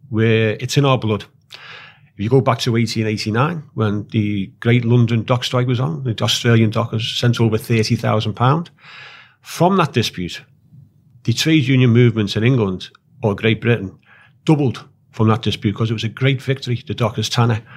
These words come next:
So we're used, all around the world, dockers are used to attack from employers. We know the game. It's in our blood. And I've got a message to the employers in Sydney and all of Australia. Anyone, anyone tries to attack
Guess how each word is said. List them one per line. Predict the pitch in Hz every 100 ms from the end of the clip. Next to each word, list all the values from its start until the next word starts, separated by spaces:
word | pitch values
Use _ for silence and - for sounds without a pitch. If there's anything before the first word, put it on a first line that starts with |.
| - - - - _
So | - 135
we're | 196
used, | 208 165 147 - - - _ _ - _ _ - -
all | 175 185
around | 156 151
the | 135
world, | 117 113 110
dockers | - - 143 123
are |
used | 104 120 120
to | -
attack | 107 - 113
from | - - 110
employers. | 104 - 110 107 107
We | 107 131
know | 131 156
the | 135
game. | 110 113 110 - _ _ -
It's | 113
in | 156 147
our | 135
blood. | 120 120 113 - _ - - -
And | 135
I've | 160
got | 156
a |
message | 143 139 123 -
to | 117
the |
employers | 110 - 113 110 98 - - -
in | 98 113 98 - _
Sydney | - 120 113 110 - -
and | 117 123
all | 113 113
of | 107
Australia. | 110 - 110 110 101 - - - - _ -
Anyone, | 180 175 139 - - _ _ _
anyone | 147 190 180 143 101
tries | - 117 110
to | 107
attack | 104 113 98